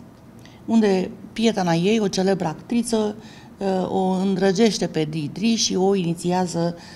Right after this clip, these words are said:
în tainele actoriei. Uh, chiar de la debut, Dri, uh, Dri Dri, uh, Dri Dri este numele pe care i l-au dat, uh, admiratorii, uh, a câștigat simpatia publicului, dar,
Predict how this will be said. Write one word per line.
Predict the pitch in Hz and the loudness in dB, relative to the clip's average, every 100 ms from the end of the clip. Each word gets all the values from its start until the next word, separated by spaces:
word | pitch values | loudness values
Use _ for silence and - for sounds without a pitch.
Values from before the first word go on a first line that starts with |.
| - - | -20 -10
în | 175 160 | -4 -4
tainele | 165 175 175 165 160 | 0 0 2 0 0
actoriei. | 160 147 160 160 135 139 - - - - - - - - - | -4 -2 0 0 -4 -8 -14 -20 -20 -20 -20 -20 -20 -18 0
Uh, | 180 180 | 0 2
chiar | 214 202 | 2 2
de | 185 | 2
la | 180 165 | 0 2
debut, | 160 170 262 262 | 0 -2 -2 -4
Dri, | 196 175 185 185 - | -8 -2 0 0 0
uh, | 185 175 170 | 0 2 0
Dri | 165 202 | 0 -2
Dri, | 160 196 196 185 170 160 - - - - - - - | -2 0 2 4 2 -2 -6 -12 -20 -20 -20 -18 -6
uh, | 175 170 160 - - - | -4 -2 -4 -8 -10 -4
Dri | 190 | -2
Dri | 175 202 | 0 2
este | 202 196 185 | 0 0 0
numele | 196 190 180 175 - - - - | 0 0 0 -2 -6 -20 -20 -8
pe | 170 | -6
care | 165 170 170 160 - - 165 | -4 -2 -2 -4 -10 -8 -4
i | 170 | 0
l-au | 170 160 | 0 0
dat, | 170 175 175 | 0 0 -2
uh, | 160 160 151 131 120 - - - - - | -4 -2 -2 -4 -6 -8 -14 -20 -20 -12
admiratorii, | 180 180 170 160 196 208 262 262 - - - - | -6 -4 -2 -4 -2 -2 -2 -8 -16 -20 -14 -4
uh, | 220 214 | -2 0
a | - 233 | -4 -4
câștigat | 226 220 247 233 | -4 -4 -2 -2
simpatia | 233 196 185 185 185 170 | -2 -4 -4 -2 -2 -2
publicului, | 170 151 165 233 240 | -4 -8 -6 -4 -4
dar, | 190 220 240 269 | 2 2 2 0